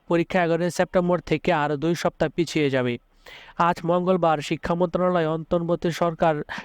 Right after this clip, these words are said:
শিক্ষা উপদেষ্টা ও-, ওহিদ-, আহ, ওয়াহিদউদ্দিন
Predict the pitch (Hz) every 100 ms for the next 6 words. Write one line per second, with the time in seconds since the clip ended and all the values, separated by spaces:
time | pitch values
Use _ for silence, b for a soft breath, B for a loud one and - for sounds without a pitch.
0 | - 170 - 180 170 165 170 - 180 156
1 | 156 170 - _ B B _ 170 165 170
2 | 160 190 156 143 139 139 b b b b
3 | _ 165 156 170 170 180 151 175 180 175